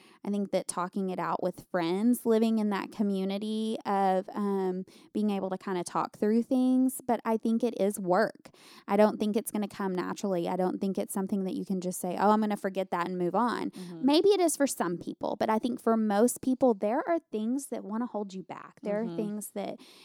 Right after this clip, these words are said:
Speaker 1: stay in your head. You know, the enemy does not <laughs> want us to press on towards that goal, so he's
Speaker 2: Right.
Speaker 1: gonna do whatever he can to make you dwell in those past things. So I think it's just being proactive to, to, f-, to work on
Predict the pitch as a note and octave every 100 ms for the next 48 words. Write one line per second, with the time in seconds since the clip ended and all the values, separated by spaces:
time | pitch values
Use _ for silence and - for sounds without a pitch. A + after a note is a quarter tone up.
0 | - - A#3 C4 C#4 C4+ A3 G#3 G#3 G3+
1 | G3 F#3+ G#3 A3 F4 G#4+ A4+ - - -
2 | C#4+ B3+ C4+ B3 C#4 C4+ D#4+ C#4 B3+ -
3 | A3+ G#3 G3 G3 F#3+ - F#3 - - C4+
4 | D4 B3 A3+ B3+ C#4 C4+ A#3 G#3 - G3+
5 | G3+ A#3 A#3+ C4 - F3+ F#3 G3+ A#3 -
6 | - - A#3+ A3+ A3 A3 A3 G#3 B3 G3+
7 | G3 F#3+ F#3 E3+ E3+ - - - - -
8 | - - - - - - - B3 B3 A#3+
9 | B3 C4 D4+ - - A#3+ A3+ A3+ C4 -
10 | A#3 F3+ C3 - - - - - - -
11 | - B3 A#3 A3 G#3 G3 - - A#3 -
12 | - _ - A#3 A3 G3+ G3 A#3 A#3 F#3+
13 | - - _ _ - A3 G3+ F#3+ F#3 F#3